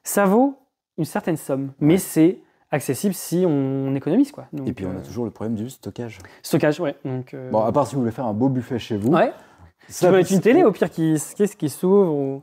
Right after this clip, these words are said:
Speaker 2: Moi, je vois ça chez quelqu'un. je,
Speaker 1: <laughs>
Speaker 2: on le
Speaker 1: Ah,
Speaker 2: trouve,
Speaker 1: bar.
Speaker 2: euh,
Speaker 1: Tu peux mettre les bouteilles là-dedans.
Speaker 2: Ouais, pourquoi pas, ouais.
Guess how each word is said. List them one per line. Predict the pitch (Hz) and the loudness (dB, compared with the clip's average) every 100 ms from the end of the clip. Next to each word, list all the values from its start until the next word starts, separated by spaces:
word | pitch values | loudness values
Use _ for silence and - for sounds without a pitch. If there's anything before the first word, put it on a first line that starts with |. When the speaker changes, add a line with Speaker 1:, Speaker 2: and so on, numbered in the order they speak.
| 95 | -10
Speaker 2:
Moi, | 98 | -10
je | |
vois | 90 | -10
ça | 87 87 | -12 -12
chez | 98 | -12
quelqu'un. | 92 95 - 110 | -12 -6 -4 -2
je, | |
Speaker 1:
<laughs> | - 98 - | -4 -6 -10
Speaker 2:
on | 214 | -2
le | 214 | 2
Speaker 1:
Ah, | |
Speaker 2:
trouve, | 190 | 4
Speaker 1:
bar. | 240 208 147 98 | 4 2 -4 -16
Speaker 2:
euh, | - _ - - | -20 _ -14 -4
Speaker 1:
Tu | 170 | 0
peux | 170 | 2
mettre | 170 185 | 2 0
les | |
bouteilles | 175 196 | 2 4
là-dedans. | 185 165 175 | 4 4 4
Speaker 2:
Ouais, | 320 294 | 4 0
pourquoi | 135 - 160 | -4 0 0
pas, | 269 311 | 0 0
ouais. | 254 | 0